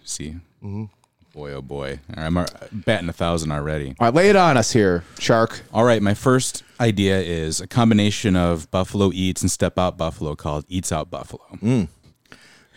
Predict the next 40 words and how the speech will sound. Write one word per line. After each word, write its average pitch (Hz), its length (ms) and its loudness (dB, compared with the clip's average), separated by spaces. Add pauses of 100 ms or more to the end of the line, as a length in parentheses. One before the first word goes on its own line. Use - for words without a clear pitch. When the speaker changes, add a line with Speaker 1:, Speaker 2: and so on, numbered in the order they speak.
(100)
Speaker 2:
I 123 100 2
mean, 113 280 0
<laughs> - 720 -10
it's - 100 -6
gonna 170 80 2
be 160 120 2
popular 143 360 2
with 110 100 2
certain 143 240 0
segments 87 380 -4
of 80 40 -10
the 82 60 -6
po-, - 180 -6
of 82 220 -6
the 80 80 -10
population. 80 640 -8
Speaker 1:
Yeah, 135 300 4
where, 104 200 4
like, 104 240 2
you're 110 120 4
really, 107 260 4
you, 95 160 2
you, 95 160 2 (140)
you 92 160 -8
come 98 180 2
up 87 140 -4
with 87 120 0
stories 87 1080 2 (100)
about 80 320 -4
food, 90 340 0
I 71 120 -6
guess. 82 540 -6
Speaker 2:
Mm-hmm. 101 180 -2 (180)
Speaker 1:
You 90 80 -4
know, 80 320 -4
not 113 180 2
about, 107 320 0 (400)
not 127 180 4
about 110 380 2
how - 220 -4